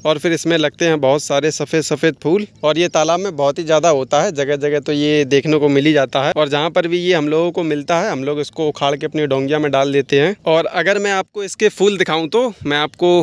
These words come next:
अगर मेरे पास कुछ पिछले फ़ोटो रखे होंगे पिछली साल के, तो मैं आपको दिखाता हूँ कि ये फूल कैसे दिखते हैं। तो ये देखिए, ये हमारी कुछ पिछली फ़ोटो है जिसमें कि हम लोग कुछ फूल अपने घर पे ले गए थे और हम लोगों ने इसको एक पानी के ड्रम में डाल दिया था,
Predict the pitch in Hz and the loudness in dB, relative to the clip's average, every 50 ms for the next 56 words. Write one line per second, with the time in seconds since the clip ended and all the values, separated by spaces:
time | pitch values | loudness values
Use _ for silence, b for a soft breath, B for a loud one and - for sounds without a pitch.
0 | 151 156 - 160 151 175 175 160 160 160 165 160 170 170 - 165 165 - - - | 0 -2 -6 -4 -2 -2 -2 -2 -2 -2 -2 -2 -2 -2 -2 -2 -4 -4 -4 -6
1 | 185 160 - - 196 - - 160 175 160 - 160 156 - 180 160 147 - - 170 | -6 -6 -6 -8 -10 -8 -4 -2 -2 -2 -2 -2 -2 0 0 -2 -2 -2 -2 -2
2 | 156 143 139 147 190 190 - 151 - 156 160 143 - 139 139 139 131 180 190 208 | 0 0 0 -2 -4 -4 -6 -6 -4 -2 -4 -2 -2 -2 -4 -4 -2 -2 -4 -4
3 | 208 B B B B B B B B B B - 151 156 160 160 160 - - 175 | -4 B B B B B B B B B B 0 0 2 2 0 -2 -4 -4 -4
4 | 156 - - - 139 131 - 160 160 170 190 185 170 165 156 156 160 - - 165 | -4 -4 -4 -4 -4 -4 -2 -2 -2 -2 -2 -4 -4 -4 -4 -4 -4 -2 -2 -2
5 | 160 143 - 151 147 - 175 165 160 143 - - 151 143 139 156 190 196 - - | 0 0 0 -2 -2 0 -2 -2 -2 -4 -4 -2 -2 -2 0 -2 -4 -4 -2 0
6 | 170 165 160 180 170 175 170 - 220 226 220 185 170 147 135 135 143 156 165 - | 0 2 2 2 0 0 -2 0 0 0 2 2 2 0 0 -2 -2 -2 -2 -4
7 | 180 - - - 143 - 156 170 165 - 160 160 135 170 165 185 190 165 139 - | -4 -6 -6 -8 -8 -2 0 0 2 2 2 2 2 2 2 2 2 0 -2 -2
8 | 156 156 147 151 147 143 139 151 160 - - 156 - - 165 165 156 147 - 156 | -2 -2 0 0 0 -2 0 -2 -2 -2 -2 -4 -2 0 0 0 0 0 -2 -2
9 | 156 131 131 127 - 170 170 156 147 139 131 135 135 123 - 175 175 156 139 139 | -2 -2 -2 -4 -2 -2 0 0 0 0 0 -2 -2 -2 -2 -2 0 0 0 -2
10 | 131 123 127 131 135 143 147 156 160 160 147 139 - - 165 165 160 - - - | -2 -2 -2 0 2 2 2 2 2 2 0 0 -2 0 0 0 0 0 -2 -6
11 | 135 135 143 156 170 147 151 147 127 143 151 156 156 160 147 139 143 156 170 151 | -6 -4 -2 -2 -2 -2 -2 -2 -2 -2 -4 -2 -2 -4 -2 -2 -2 -4 -4 -4
12 | 139 135 131 - 156 170 190 | -4 -4 -4 -4 -6 -8 -8